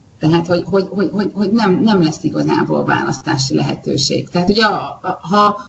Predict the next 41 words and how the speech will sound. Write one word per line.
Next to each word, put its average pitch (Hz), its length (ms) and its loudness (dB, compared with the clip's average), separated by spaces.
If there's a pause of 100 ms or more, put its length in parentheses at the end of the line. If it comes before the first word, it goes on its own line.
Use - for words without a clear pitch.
(280)
ha 190 340 2
ugye 202 160 4
az 202 80 2
ökológiai 202 440 2
közgazdászok 180 580 0 (540)
szeretik 196 520 0
a, 170 360 2
a 175 60 2
piaci 180 380 0
logikát, 170 720 4
ö, 165 380 4 (480)
ö, 160 280 4
meghaladni, 170 1000 4
ennek 175 340 2
ellenére, 165 520 4
ha 160 220 4
így 156 160 4
a 160 60 4
nagyon 165 380 4
piaci 160 380 2
log-, 160 340 0
logika 170 440 -2
alapján 160 540 2
gondolkodunk, 190 720 2
akkor 175 380 0
is 156 240 2 (100)
ez 190 240 2
a 180 80 0
típusú 180 460 2
működés, 170 500 2
ami 156 140 6
most 170 320 4
van, 165 280 2
az 165 120 -8
a 175 40 -8
saját 185 400 0
piacukat 135 460 -4
is - 120 -6
fel - 260 -6
fogja - 220 -6
zabálni. - 580 -6